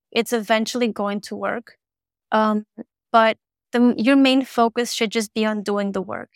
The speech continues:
and that's it. Um, yeah, and I just encourage people to be diligent and, um,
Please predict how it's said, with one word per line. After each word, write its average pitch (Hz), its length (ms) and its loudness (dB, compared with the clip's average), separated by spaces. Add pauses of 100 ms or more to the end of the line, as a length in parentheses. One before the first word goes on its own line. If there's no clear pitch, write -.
(100)
and 208 160 -4
that's 214 220 -10
it. 50 180 -12 (800)
Um, 208 360 0 (560)
yeah, 208 280 -6
and 220 140 0
I 220 60 0
just 214 200 -4
encourage 214 400 -4
people 220 280 -4
to 226 100 -8
be 220 140 -2
diligent 240 580 2 (160)
and, 214 420 -6
um, 208 380 -8